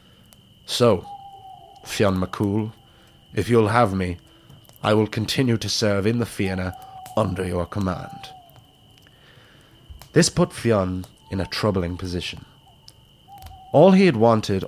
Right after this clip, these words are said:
all his life was to lead the Fianna. But he had always thought to do that, he would have to slay his father's killer. Now here he was leading the Fianna, and Gull MacMorna was still alive and asking to serve him.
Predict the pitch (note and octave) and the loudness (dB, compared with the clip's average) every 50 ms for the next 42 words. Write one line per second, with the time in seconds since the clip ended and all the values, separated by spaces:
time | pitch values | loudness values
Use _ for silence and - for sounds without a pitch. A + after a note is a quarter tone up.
0 | - - G2 G#2 G#2+ G#2 G#2 G#2+ F2+ F#2 G2 G2 F#2 F2 E2+ E2 - - - - | -4 0 2 4 4 4 2 0 -2 -2 -2 0 0 -2 -4 -6 -12 -18 -20 -20
1 | - - - F#2 - - - G#2 G2 F#2+ F#2+ F#2+ F2+ E2+ F#2+ - - - F#2+ F2+ | -20 -12 -10 -8 -8 -6 -4 -4 -2 -2 -2 -4 -4 -6 -8 -8 -6 -6 -6 -6
2 | - - - - - _ - - - - _ - - - - - - - _ - | -8 -12 -18 -20 -20 _ -20 -20 -20 -20 _ -20 -20 -20 -20 -20 -20 -20 _ -20
3 | - _ - - _ _ - - G#2 G2+ B2 A#2+ A2+ C3 C#3+ F3 F#3+ E3 - - | -20 _ -20 -20 _ _ -4 -2 0 2 4 4 4 4 4 6 4 4 2 0
4 | - - B2+ B2 G#2+ - - G2 F#2 - B2+ D3 C3 F#2+ F2+ E2+ E2+ - - - | -2 -2 -2 -2 -2 -4 -6 -8 -4 0 0 0 2 0 -2 -4 -6 -10 -14 -20
5 | _ _ _ _ _ _ _ _ - A2 G2+ - G#2+ A#2+ - - G#2 - - - | _ _ _ _ _ _ _ _ -2 -2 -2 0 -2 -4 -4 -4 -6 -4 -4 -2
6 | A2+ A2+ A2 G2+ F#2+ F2 E2 G2 - - - - G2 F2+ F2+ E2+ F2+ F2 - - | -2 -2 -2 -2 -4 -4 -4 -4 -4 -4 -2 -2 -2 -4 -2 -4 -6 -8 -8 -10
7 | - - A#2+ G#2+ F#2+ - - - - _ - _ _ _ _ _ _ _ _ _ | -8 -6 -4 -4 -4 -8 -12 -20 -20 _ -20 _ _ _ _ _ _ _ _ _
8 | - - - - - - - - B2 D3 E3+ F#3+ F3 F3 F#3 F3 D3+ D#3 D#3+ B2 | -20 -20 -20 -18 -20 -14 -4 2 4 4 6 6 6 4 4 6 4 4 4 4
9 | G#2+ G#2+ G2+ G2+ G2+ A2 A#2 C3 C#3+ C#3 A2 F#2 F#2 F2+ - - F#2+ F2+ E2 D#2+ | 4 4 4 2 0 0 2 2 2 2 2 0 -2 -4 -6 -6 -8 -8 -8 -8
10 | - - - - - - - - - - - - G2+ G2 G2 G2+ - B2 A#2+ C3 | -12 -16 -18 -20 -20 -20 -20 -20 -20 -20 -10 -6 -6 -6 -6 -2 0 2 4 4
11 | C#3 C#3 C3 C3 - - A2+ A#2 A#2 G#2 G2 G2 F#2 F#2+ F#2 F2+ F2+ - - - | 4 4 2 0 -2 -2 0 2 2 2 2 0 0 -2 -4 -6 -6 -6 -8 -6
12 | - G#2+ G#2+ G#2 G2 F#2+ F#2 F2 E2 D#2+ D2+ - - - - G#2 G2+ - - F#2+ | -4 -2 0 0 0 0 0 -2 -2 -4 -8 -10 -14 -10 -8 -8 -8 -6 -6 -6
13 | F2+ E2+ - - - F#2 F2 - G2+ - - - A2+ A2+ G2+ - - F#2 - F#2+ | -6 -8 -8 -10 -10 -10 -8 -8 -10 -8 -6 -4 -4 -4 -4 -4 -8 -10 -12 -14
14 | G2 | -20